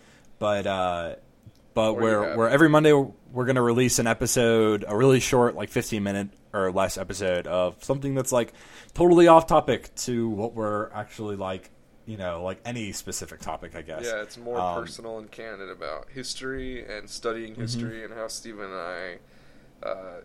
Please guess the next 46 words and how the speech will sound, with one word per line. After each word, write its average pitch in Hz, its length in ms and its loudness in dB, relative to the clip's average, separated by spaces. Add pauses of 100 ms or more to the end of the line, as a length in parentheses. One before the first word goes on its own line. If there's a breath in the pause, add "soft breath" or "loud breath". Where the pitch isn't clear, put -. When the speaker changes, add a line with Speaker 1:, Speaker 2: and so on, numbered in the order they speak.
(120)
Speaker 2:
you 104 120 -18
know, 98 100 -8
practically 104 680 -6
use 113 300 -12
history 110 680 -10
and 101 180 -12
other 101 180 -12
things 101 320 -8
like 95 220 -8
Speaker 1:
Mm-hmm. 87 100 -12
Speaker 2:
that. - 120 -10 (1080 soft breath)
Speaker 1:
Yeah, 123 320 2
so - 180 -4
it's 131 120 -4
gonna 160 180 -2
be, 135 240 -2
like, 117 300 -4
practical 131 540 -4
stuff. 117 540 -6
It's, 101 240 -10
you 120 80 -6
know, 120 60 -4
some 135 160 -4
episodes 120 400 -4
might 107 160 -6
be 110 120 -4
about, 101 280 -4
like, 92 240 -8 (480 soft breath)
what 107 180 -6
video 101 340 -6
games 80 360 -12
we're 76 160 -10
into 78 340 -12
or 80 80 -10
something 90 280 -12
like 76 160 -12
that. 87 160 -10
I 131 100 -6
don't 98 120 -8
really 80 200 -12
know 87 160 -10
what's 85 140 -14
gonna 85 120 -12
happen. 92 360 -8
But 139 120 -6
anyway, 127 380 0